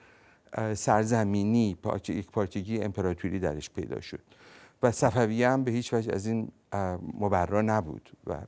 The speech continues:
این هم یک وجه مهم دیگری در اینه که چطور، اه، این، اه، مفهوم تجدد رو باید، اه، اه، در این دوره دید. سومین نکته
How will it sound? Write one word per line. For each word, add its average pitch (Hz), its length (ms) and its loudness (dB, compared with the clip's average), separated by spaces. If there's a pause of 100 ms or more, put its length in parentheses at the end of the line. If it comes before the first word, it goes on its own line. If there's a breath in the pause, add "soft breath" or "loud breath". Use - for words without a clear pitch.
این 131 180 0
هم 127 220 0
یک 107 220 -6
وجه 101 320 -2
مهم 92 520 -6 (560 loud breath)
دیگری 107 460 2
در 98 160 4
اینه 104 260 0
که - 160 -8
چطور، 110 540 -4 (760 soft breath)
اه، 92 220 -2 (220)
این، 110 380 2
اه، 95 260 2 (200)
مفهوم 98 480 -4
تجدد 95 640 -2
رو 101 80 -4
باید، 90 360 0 (640 soft breath)
اه، 98 120 -4
اه، 87 240 -2 (1300)
در 98 140 4
این 98 180 0
دوره 87 260 4
دید. 80 260 -4 (200)
سومین 170 680 2
نکته 107 440 -4